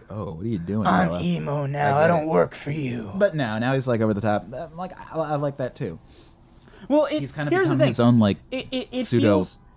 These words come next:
Speaker 1: anti-hero.
Speaker 2: Yeah, but here's the thing. I can, it's, it's disconnected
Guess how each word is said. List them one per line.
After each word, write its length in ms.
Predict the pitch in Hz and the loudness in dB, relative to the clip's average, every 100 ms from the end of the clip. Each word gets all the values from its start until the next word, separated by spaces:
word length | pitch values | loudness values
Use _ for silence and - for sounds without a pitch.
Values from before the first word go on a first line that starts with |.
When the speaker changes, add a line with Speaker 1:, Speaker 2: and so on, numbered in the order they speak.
| - | -10
Speaker 1:
anti-hero. 720 | 95 107 85 87 82 82 82 - | -4 -4 -4 -8 -8 -10 -12 -8
Speaker 2:
Yeah, 360 | 240 277 185 165 | 2 4 4 4
but 120 | 208 | 2
here's 220 | 277 254 | 2 -2
the 80 | 240 | -4
thing. 240 | 233 160 - | -4 -6 -2
I 100 | 185 | -2
can, 560 | 202 202 202 196 185 165 | 0 0 0 0 -2 -2
it's, 240 | 208 - | -4 -2
it's 200 | 196 - | -6 -4
disconnected 1000 | 143 127 226 - - 196 196 - 131 110 | -8 -4 -4 -4 -4 -2 -2 -4 -8 -10